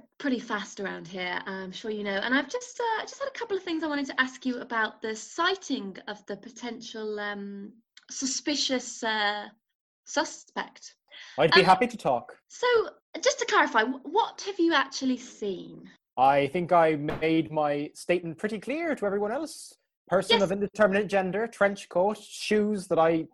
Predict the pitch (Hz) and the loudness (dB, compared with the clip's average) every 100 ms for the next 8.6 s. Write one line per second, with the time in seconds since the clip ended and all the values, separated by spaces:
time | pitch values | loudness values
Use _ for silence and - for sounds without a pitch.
0 | - 147 160 160 180 160 - 151 139 147 | -10 -4 -2 2 0 0 -2 -6 -6 -10
1 | 139 143 123 139 151 165 165 175 185 202 | -6 -6 -4 -4 -2 -2 -2 0 0 2
2 | 254 - 254 135 - 240 214 - 285 269 | -4 -2 -4 -4 -8 -6 -6 -6 -8 -8
3 | 302 262 285 269 254 247 247 240 220 196 | -10 -12 -8 -8 -6 -8 -6 -6 -6 -8
4 | - 240 240 247 240 - - _ _ _ | -6 -4 -4 -4 -10 -14 -20 _ _ _
5 | 240 214 208 190 190 190 180 - 226 277 | 6 8 8 8 8 6 2 8 8 8
6 | 190 170 170 185 170 143 170 233 294 165 | 8 6 4 6 6 6 6 6 2 -4
7 | 143 _ 160 143 139 135 202 - _ _ | -6 _ 0 2 4 2 0 -6 _ _
8 | _ - 240 226 208 180 | _ 0 4 4 2 0